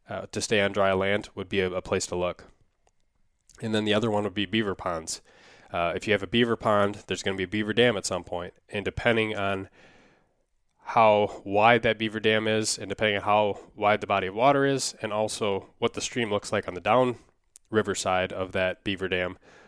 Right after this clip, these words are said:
oftentimes you could see deer crossing right at and on the beaver dams themselves. So that'd be a good place to look at. And those are also things that you can tell pretty easily just by looking at a, a map, because you'll be able to see those ponds in an area where it's otherwise just,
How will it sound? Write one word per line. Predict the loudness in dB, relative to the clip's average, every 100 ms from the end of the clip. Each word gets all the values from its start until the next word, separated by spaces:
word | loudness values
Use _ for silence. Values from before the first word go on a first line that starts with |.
| 0
oftentimes | 2 2 2 0 0
you | -6
could | -6 -4
see | -4 -4
deer | -4 -2 -2
crossing | 2 4 6 4 -4
right | 0 0 0
at | 0 -2 -2
and | -6
on | -2 -2 -2 -6 -16 _ _ _ -20 _
the | -4
beaver | -2 -2
dams | 2 0 0
themselves. | -4 -2 0 -2 -6 -14 _ _ _
So | -8 2
that'd | 2
be | 4
a |
good | 2 2
place | 2 0
to | 2
look | -2 0
at. | 2 2
And | 0
those | -2
are | 0 -2
also | 2 2 2
things | -4 -4 -4
that | -8
you | -12
can | -8
tell | -4 -2
pretty | -2 -6
easily | -6 -4 -4
just | -4 0
by | 2
looking | 4 2 -2
at | 0
a, | 0 0 -4
a |
map, | -2 0 0 -4 -16 -20 -20 -6
because | -4 -2
you'll | 2
be | 2
able | 2
to | -2
see | 0
those | 0 0
ponds | 0 2 4 2
in | -2
an | -4
area | 0 2 2
where | 0 0
it's | -2 -2
otherwise | -2 0 2 2 2 -2
just, | 0 0 -2